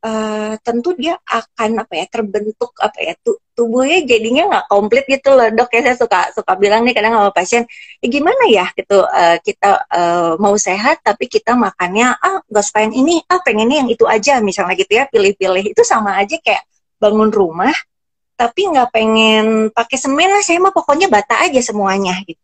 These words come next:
"Ya, itu gampang rugrug ya," gitu. Atau, "Saya mau maunya semen aja, nggak pengen pakai bata. Ah, saya mah mau genteng aja,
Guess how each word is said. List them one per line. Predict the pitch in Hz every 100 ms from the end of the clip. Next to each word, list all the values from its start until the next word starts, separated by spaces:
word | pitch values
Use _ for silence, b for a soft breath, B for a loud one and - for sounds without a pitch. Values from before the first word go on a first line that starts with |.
| _
"Ya, | 285 302
itu | 277 285
gampang | 285 285 302 294
rugrug | 330 262 233 190
ya," | 180 233
gitu. | 214 208 208 - B B B -
Atau, | 330 370
"Saya | 403
mau | 466
maunya | 453 453
semen | 508 403 349 339
aja, | 349 480
nggak | 415 -
pengen | 285 330
pakai | 311 294
bata. | 269 269
Ah, | 370
saya | 403
mah | 427 440
mau | 359
genteng | 294 302 311 302
aja, | 359